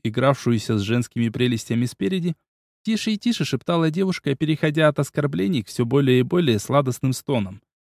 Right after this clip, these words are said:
Когда последней преградой перед входом моего члена в ее влажную, буквально всасывающую в себя пальцы пещерку, осталась лишь легкая ткань взмокшей шелковой юбки, я в очередной и последний раз предложил: «Сдавайся, и все закончится».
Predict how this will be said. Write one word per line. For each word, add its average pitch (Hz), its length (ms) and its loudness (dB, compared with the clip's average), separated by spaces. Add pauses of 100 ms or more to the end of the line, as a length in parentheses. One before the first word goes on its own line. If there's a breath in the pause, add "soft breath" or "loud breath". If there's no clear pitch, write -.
(320)
Когда 107 300 0
последней 123 500 -2
преградой 117 560 -2
перед 110 260 -4
входом 117 380 -2
моего 113 300 -2
члена 120 360 -2
в 110 60 -2
ее 113 160 0
влажную, 107 500 -4
буквально 117 520 -4
всасывающую 113 760 -4
в - 20 -10
себя 120 280 -4
пальцы 117 360 -4
пещерку, - 680 -6 (380)
осталась 117 580 0
лишь 123 200 -2
легкая 123 420 2
ткань 120 320 0
взмокшей 110 520 -2
шелковой 120 540 0
юбки, 147 420 -6 (420)
я 185 180 0
в 208 40 2
очередной 202 540 0
и - 20 -8
последний 190 500 -4
раз 190 220 -2
предложил: 170 600 -4 (440)
«Сдавайся, 113 760 2
и 107 80 4
все 131 220 0
закончится». 120 760 2